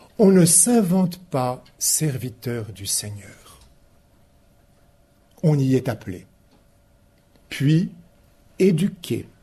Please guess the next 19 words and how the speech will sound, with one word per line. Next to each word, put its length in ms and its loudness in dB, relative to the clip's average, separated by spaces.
Ce 160 2
qui 180 4
nécessite 500 4
un 100 4
rapport 380 2
de 160 2
maître 600 2
à 80 0
disciple, 760 -2
où 120 6
l'écoute 720 4
et 100 8
la 160 4
mise 220 6
en 100 4
pratique 560 -2
prennent 340 2
le 160 4
pas 460 0